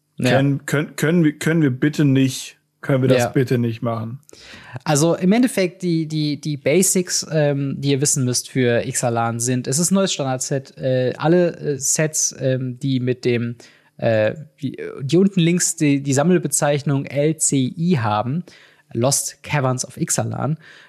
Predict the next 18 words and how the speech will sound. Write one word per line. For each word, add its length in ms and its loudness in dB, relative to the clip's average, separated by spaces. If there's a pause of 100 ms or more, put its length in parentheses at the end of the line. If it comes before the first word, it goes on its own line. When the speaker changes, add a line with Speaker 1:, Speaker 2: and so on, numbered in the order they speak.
(140)
Speaker 1:
ähm, 340 0
die 160 4
sind 220 2
standardlegal 840 0
und 200 -6
gehen 160 0
auch 100 -6
in 80 -4
die 140 -4
Rotation 640 -2
mit 180 -2
rein, 360 -2
äh, 340 -2
für 380 0
Pioneer 760 0
und 180 -2
eben 260 -4
Modern. 460 0